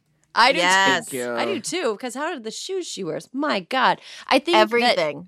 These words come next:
Speaker 1: that,
Speaker 2: is
Speaker 1: Jaleesa,
Speaker 2: perfect.
Speaker 1: you're really hitting the nail on the head with why I think I have,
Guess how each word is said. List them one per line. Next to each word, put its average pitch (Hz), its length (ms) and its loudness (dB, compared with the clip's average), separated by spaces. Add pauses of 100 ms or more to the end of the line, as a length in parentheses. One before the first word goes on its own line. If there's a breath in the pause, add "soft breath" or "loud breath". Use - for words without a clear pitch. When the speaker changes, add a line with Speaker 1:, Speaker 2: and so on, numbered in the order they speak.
(160)
Speaker 1:
that, 185 60 0
Speaker 2:
is 190 140 0
Speaker 1:
Jaleesa, 233 100 -8
Speaker 2:
perfect. 208 720 -2
Speaker 1:
you're 220 220 -2
really 247 320 0
hitting 220 260 6
the 185 80 -2
nail 170 220 2
on 160 100 0
the 160 100 -4
head 165 440 2
with 170 200 -4
why 147 600 2 (100)
I 147 540 2
think 143 180 -6
I 147 60 -2
have, 139 320 -6